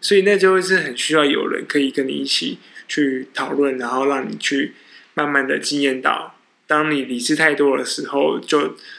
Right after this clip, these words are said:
把你的感觉也多加一点进来。当你太多情绪的时候，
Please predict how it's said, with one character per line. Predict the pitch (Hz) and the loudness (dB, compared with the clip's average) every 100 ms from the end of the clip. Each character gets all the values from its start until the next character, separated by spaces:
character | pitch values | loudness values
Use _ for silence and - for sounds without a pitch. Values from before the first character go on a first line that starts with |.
| - _ _ | -20 _ _
把 | - 139 | -4 -2
你 | 135 | -2
的 | 127 | -4
感 | - 123 | -4 -6
觉 | 120 123 123 | -2 -2 0
也 | - - - | 0 0 0
多 | 147 143 | 0 0
加 | 127 139 | 2 0
一 | |
点 | 139 - | -2 -6
进 | - - | -10 -10
来。 | - - - | -12 -14 -4
当 | 151 | -2
你 | 139 | -2
太 | 131 160 | -2 -2
多 | 156 156 156 165 - _ _ | 2 4 4 4 -4 _ _
情 | - 135 | -2 0
绪 | 135 190 | 2 4
的 | 151 | 4
时 | - 139 | 2 -2
候， | 143 156 | 0 -2